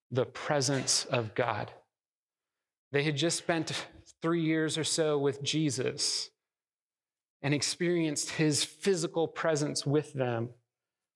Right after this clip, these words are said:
But now, after his death and resurrection, he has ascended into heaven. He tells them to wait,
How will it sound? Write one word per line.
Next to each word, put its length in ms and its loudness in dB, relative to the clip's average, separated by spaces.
But 120 -2
now, 480 0
after 280 0
his 200 2
death 540 -2
and 200 2
resurrection, 640 0
he 140 0
has 120 2
ascended 420 2
into 200 0
heaven. 460 -4
He 120 -2
tells 320 2
them 280 0
to 140 -4
wait, 600 -2